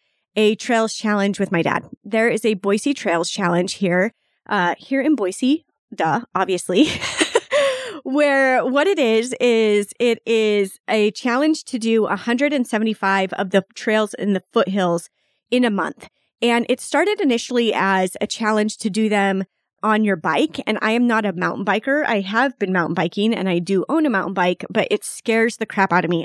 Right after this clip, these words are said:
I prefer to have my feet on the ground. And so it has evolved to include anybody who wants to complete the trails in some way. And so my dad and I decided this year to give it a whirl. We weren't trying to finish because we knew we had lots of family obligations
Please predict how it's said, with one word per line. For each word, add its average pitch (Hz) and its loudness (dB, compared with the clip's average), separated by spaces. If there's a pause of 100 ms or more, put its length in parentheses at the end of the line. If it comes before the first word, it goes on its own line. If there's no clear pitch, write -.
I 226 4
prefer 226 -2
to 202 -10
have 202 -2
my 196 0
feet 190 0
on 165 2
the 165 -4
ground. - -4 (480)
And 247 4
so 226 2
it 226 0
has 233 0
evolved 247 0
to 254 -2
include 226 0
anybody 233 0
who 240 -4
wants 214 -2
to 240 0
complete 233 -2
the 240 0
trails 190 0
in 214 -2
some 185 -4
way. 220 0 (400)
And 240 0
so - -2
my 240 2
dad 220 2
and 226 -2
I 214 2
decided 202 -2
this 202 -2
year 196 2
to 202 0
give 214 -2
it 247 0
a 254 2
whirl. 185 0
We 233 0
weren't 240 0
trying 240 0
to 220 -4
finish 202 -2
because 214 -2
we 208 -2
knew 208 2
we 208 2
had 190 -2
lots 185 -2
of 196 -2
family 196 0
obligations 196 0